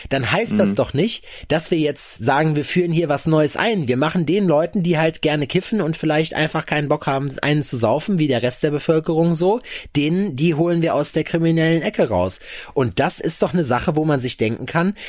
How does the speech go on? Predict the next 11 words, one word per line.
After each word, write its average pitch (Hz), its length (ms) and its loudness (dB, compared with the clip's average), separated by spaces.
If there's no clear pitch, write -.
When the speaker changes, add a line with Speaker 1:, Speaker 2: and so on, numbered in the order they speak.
Speaker 1:
das 139 120 -2
erleichtert 135 520 0
das 131 140 -6
Leben 143 220 0
für 135 120 -2
die 117 160 0
Leute, 156 300 0
die 123 100 -4
betroffen 120 480 -2
sind 190 260 0
und 127 180 -2